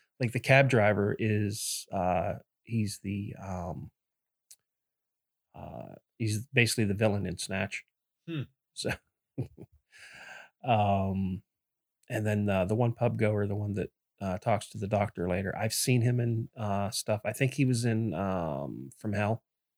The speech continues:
Speaker 1: I'm pretty sure he was in From Hell. Uh, but, um, let's talk about somebody very special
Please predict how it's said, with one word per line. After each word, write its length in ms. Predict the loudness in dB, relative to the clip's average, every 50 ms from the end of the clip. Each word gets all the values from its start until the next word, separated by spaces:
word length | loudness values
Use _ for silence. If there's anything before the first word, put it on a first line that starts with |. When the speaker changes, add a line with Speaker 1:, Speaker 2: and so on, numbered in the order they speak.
| _ _ -14
Speaker 1:
I'm 80 | -14
pretty 180 | -8 -8 -6 -6
sure 180 | -6 -6 -6 -6
he 60 | -6
was 100 | -6 -6
in 60 | -8 -10
From 180 | -10 -12 -10
Hell. 260 | -6 -6 -6 -6 -8 _ _ _ _ _ _ _ _ _ _ _ -20 -20 -20 -20 -20 -20 -20 -20 _ _ _ _ _ _ _ _ _ _ -2
Uh, 260 | 0 2 4 4 2
but, 400 | 2 2 6 8 8 8 6 2 _ _ _ _ _ _ _ _ _ _ _ _ _ _ _ _ _ 0
um, 500 | 2 4 6 6 6 6 6 6 4 2 -2 -18 _ _ _ _ _ _ _ _ _ _ _ _ _ _ _ _ _ _ _ _ _ _ _ _ _ _ _ _ 4
let's 200 | 4 4 4 4
talk 300 | 6 6 6 6 6 4
about 400 | 0 0 2 2 2 2 0 _ _ _ _ _ _ _ _ _ _ _ _ _ _ _ _ _ _ _ -8
somebody 420 | 0 2 4 4 4 4 2 2
very 260 | -2 0 0 -2 -2 -2
special 420 | -6 -10 -12 -6 -6 -6 -6